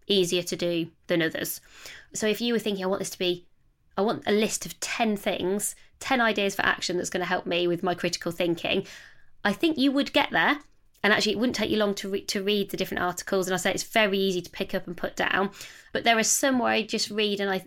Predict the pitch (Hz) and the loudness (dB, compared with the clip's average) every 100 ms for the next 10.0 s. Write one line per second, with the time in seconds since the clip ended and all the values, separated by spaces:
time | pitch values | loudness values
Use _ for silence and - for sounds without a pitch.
0 | - - - - - - 196 208 202 202 | -8 -8 -4 -4 -2 0 0 -2 -2 0
1 | 196 196 185 - _ - 311 359 - - | 2 0 -2 -8 _ 0 2 2 2 0
2 | 208 180 170 - 170 254 - _ _ _ | 0 0 -4 -2 0 -2 -4 _ _ _
3 | _ _ - - - 202 196 202 196 - | _ _ -20 -4 0 2 2 2 0 0
4 | 202 190 185 175 185 175 170 - - - | 2 2 0 0 0 2 2 0 -2 -2
5 | 190 185 185 208 - - 269 226 180 180 | 0 2 0 -2 -4 0 2 2 0 -2
6 | 175 175 175 185 175 175 - - _ _ | -2 0 0 2 2 2 -2 -18 _ _
7 | _ _ 226 196 175 175 - 190 226 240 | _ _ 2 4 4 2 -2 -2 2 2
8 | 175 165 170 165 180 175 180 175 170 165 | 2 0 -2 -4 -2 0 0 0 0 0
9 | 165 170 302 - - - 170 175 220 - | 0 2 0 -2 -10 -4 -4 0 0 0